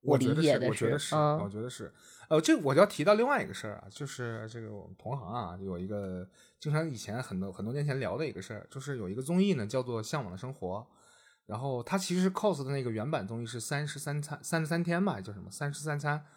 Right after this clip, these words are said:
Speaker 1: 哦，我忘了啊，就一个韩国的综艺。然后就这个综艺想要被 cos 到国内的时候呢，就有很多这个大佬们说：“你这综艺的目的是什么呢？他们在干嘛呢？”他说：“我们就拍我们过日子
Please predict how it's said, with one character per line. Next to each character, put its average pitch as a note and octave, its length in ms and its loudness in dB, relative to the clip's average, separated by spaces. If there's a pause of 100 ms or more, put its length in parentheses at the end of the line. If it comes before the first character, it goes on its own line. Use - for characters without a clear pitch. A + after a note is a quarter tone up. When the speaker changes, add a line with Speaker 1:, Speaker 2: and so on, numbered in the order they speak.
(280)
Speaker 1:
哦， G#2+ 100 -2
我 - 20 0
忘 C3 220 2
了 F#2 60 -6
啊， F#2+ 100 -4
就 A#2 80 -4
一 C3+ 100 -4
个 D3+ 60 2
韩 B2+ 200 0
国 G3+ 80 6
的 C3 60 4
综 G2+ 180 -4
艺。 G2 160 -8 (420)
然 B2 140 0
后 E3 420 6
就 D#3 320 2
这 A3 140 2
个 D3 120 0
综 D3+ 160 2
艺 F#3 40 6
想 G2+ 220 -2
要 B2+ 100 2
被 D3+ 240 4
cos D#3 320 -2
到 C3+ 160 2
国 G#2+ 200 -6
内 E3+ 120 2
的 C#3+ 80 2
时 A2+ 120 -4
候 G#2+ 100 -4
呢， A2 100 -4
就 C3+ 120 -6
有 C#3+ 120 0
很 F#2+ 160 -6
多 A2+ 140 -4
这 C3+ 140 -4
个 A2 340 -4
大 B2+ 140 0
佬 F#2 140 -4
们 G#2+ 120 -4
说 A#2+ 240 -4 (380)
：“你 D3+ 80 0
这 G#3+ 80 2
综 C4+ 120 4
艺 D4+ 80 2
的 C#4+ 120 2
目 E4 280 10
的 A3+ 120 6
是 C3+ 80 -2
什 A2+ 140 -4
么 G2+ 100 -4
呢？ G#2+ 120 -6
他 G#3+ 120 -4
们 B3+ 120 0
在 - 0 -
干 C#4+ 160 4
嘛 G3+ 180 -2 (100)
呢？” - 160 -10 (640)
他 F#3 40 -6
说 G#3+ 80 -6
：“我 D3 80 -6
们 G#2+ 80 -6
就 E3 80 -2
拍 F#3+ 220 2
我 D3+ 100 0
们 A#2 120 -10
过 F3 180 2
日 G3+ 160 0
子 - 160 -8